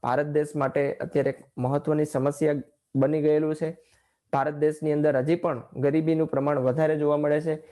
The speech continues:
તો એની આપણે ગરીબીના કારણો જોવાના છીએ. ગરીબી માપવા માટેના નિર્દેશકો પણ જોશું અને જો સરકારે ખરેખર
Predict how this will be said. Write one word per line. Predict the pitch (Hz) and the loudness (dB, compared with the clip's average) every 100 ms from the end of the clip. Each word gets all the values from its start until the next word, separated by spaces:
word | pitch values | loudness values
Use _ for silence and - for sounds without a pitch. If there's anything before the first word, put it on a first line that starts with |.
| _ _ | _ _
તો | 135 | -2
એની | 139 147 | 2 2
આપણે | 139 147 143 147 - _ | 2 0 0 -2 -10 _
ગરીબીના | 123 139 147 147 143 | 0 0 2 0 0
કારણો | 135 127 151 160 | -2 -2 -2 0
જોવાના | 151 156 160 | 2 2 0
છીએ. | 156 160 156 170 - _ _ | -2 -4 -4 -6 -20 _ _
ગરીબી | 147 156 175 180 | 0 2 2 0
માપવા | 160 143 175 | 0 -2 -2
માટેના | 165 160 165 165 | -2 -2 0 0
નિર્દેશકો | 147 131 147 160 165 170 | 0 0 0 -2 -2 -2
પણ | 165 165 | 0 0
જોશું | 147 156 170 170 - _ _ | 0 0 -2 -2 -6 _ _
અને | - 143 | 0 2
જો | 160 | 2
સરકારે | 185 156 147 160 156 | 0 -2 0 0 -2
ખરેખર | - 180 190 165 - | -2 -2 0 -2 -4